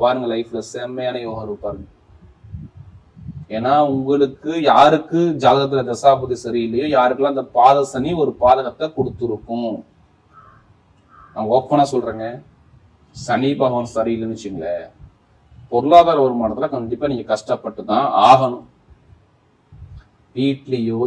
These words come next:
இடத்துலயோ, பூமியிலயோ ஏதாச்சும் ஒரு செலவு நீங்க பார்த்திருப்பீங்க. இதை கேட்டு பாருங்க. ஒண்ணு நண்பர்களோ, கூட்டாளியோ, பொருளாதாரமோ, வருமானமோ, வேலையிலயோ, தொழிலையோ, உத்தியோகத்திலேயோ ஒரு தடங்களை நீங்க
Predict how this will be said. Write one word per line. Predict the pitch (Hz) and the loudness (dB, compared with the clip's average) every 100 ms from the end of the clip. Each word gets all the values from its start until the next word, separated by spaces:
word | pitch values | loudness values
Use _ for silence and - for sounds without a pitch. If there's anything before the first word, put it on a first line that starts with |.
| 120 | -2
இடத்துலயோ, | 123 117 117 107 110 117 120 | -4 -4 -6 -6 -6 -8 -4
பூமியிலயோ | 120 131 131 113 110 110 | -2 -2 -2 -4 -4 2
ஏதாச்சும் | 135 135 131 | 2 2 -2
ஒரு | - | -2
செலவு | 117 120 147 127 | -2 0 -2 -4
நீங்க | 113 - - | -8 -2 4
பார்த்திருப்பீங்க. | 123 - 120 113 110 110 | 4 4 -6 -6 -10 -8
இதை | 104 113 | -8 -6
கேட்டு | 120 127 117 117 | -6 -6 -4 2
பாருங்க. | 117 107 104 - _ _ _ _ | 2 2 -6 -14 _ _ _ _
ஒண்ணு | 110 113 117 | -10 -8 -6
நண்பர்களோ, | 117 123 120 113 107 110 107 | -6 -4 -4 -4 -4 -6 -6
கூட்டாளியோ, | - 123 120 113 107 107 110 107 110 | -4 -2 2 2 2 -4 -6 -8 -8
பொருளாதாரமோ, | 120 127 120 117 104 107 107 104 | -2 2 2 0 -4 -6 -6 -2
வருமானமோ, | 113 127 123 110 104 104 107 104 | -2 -2 -2 -4 -6 -8 -8 -6
வேலையிலயோ, | 117 127 120 107 104 107 110 110 120 | -2 0 0 -2 -4 -6 -10 -10 -4
தொழிலையோ, | 123 131 117 104 104 107 107 113 | -2 -2 -2 -2 -4 -4 -6 -8
உத்தியோகத்திலேயோ | 120 131 120 113 120 113 | -6 -4 -4 -4 -4 -4
ஒரு | 104 | -2
தடங்களை | 104 104 113 123 175 - _ _ - | -2 -2 0 2 2 0 _ _ -6
நீங்க | 127 123 | -6 -2